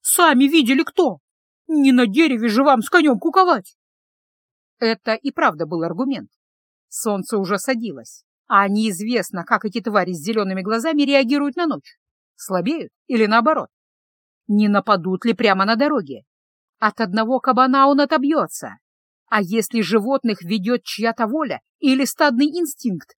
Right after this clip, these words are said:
свойственный некоторым видам нежити нечисти? «Хорошо, уговорили, добрые хозяева.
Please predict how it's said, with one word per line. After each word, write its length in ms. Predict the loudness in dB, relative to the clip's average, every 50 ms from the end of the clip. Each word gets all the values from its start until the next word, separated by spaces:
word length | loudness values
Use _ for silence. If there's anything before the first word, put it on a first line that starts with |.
| _ _
свойственный 640 | -10 -6 0 2 2 2 0 -2 -4 -2 -2 0 0
некоторым 460 | 0 0 -2 -2 -4 -2 -2 -2 -2
видам 280 | -2 -2 -2 -2 0 0
нежити 320 | 0 -2 -2 -4 -4 -2
нечисти? 600 | -2 -2 -2 -4 -8 -12 -18 -16 -18 -18 -20 -20 _ _ _ _ _ _ _ _ _ _ _ _ _ _ _ _ _ _ _ _ _ _ _ _ -12 -6
«Хорошо, 420 | -4 -2 -2 -2 -2 -4 -6 -6 -6 _ _ _ _ _ _ _ _
уговорили, 560 | _ -6 -4 -2 -2 0 0 0 0 -2 -4 -6
добрые 320 | -6 -6 -6 -6 -8 -8
хозяева. 540 | -6 -6 -6 -4 -6 -8 -8 -12 -20 -20